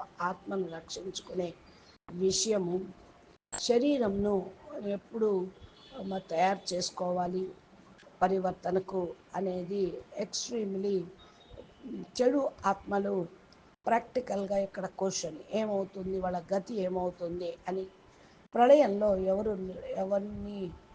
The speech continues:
రక్షిస్తారు భగవంతుడు అని. ఇది ప్రాక్టికల్ క్వశ్చన్ అయినా కూడా మరి అడుగుతూనే ఉన్నారు.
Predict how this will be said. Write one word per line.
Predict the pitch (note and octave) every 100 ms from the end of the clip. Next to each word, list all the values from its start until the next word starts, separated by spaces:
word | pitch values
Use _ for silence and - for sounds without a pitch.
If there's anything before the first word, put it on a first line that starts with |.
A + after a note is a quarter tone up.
| - - -
రక్షిస్తారు | F#3+ G3 - A#3+ - F#3 F3+
భగవంతుడు | F#3+ E3+ E3+ F3 F3+ F3+ F3
అని. | F3+ F3 -
ఇది | A#3+
ప్రాక్టికల్ | C4 C#4 B3+ - D4 A#3+
క్వశ్చన్ | A#3 - G3 - A3 G3+ F#3+
అయినా | F#3+ G3 G3
కూడా | F#3 F#3 G3+ F3 - - - - _ _ -
మరి | G#3 G3+ G3 F#3+
అడుగుతూనే | - A3+ B3+ A#3+ G#3+ G#3
ఉన్నారు. | F#3+ F3+ F#3 F#3+ F3 F3+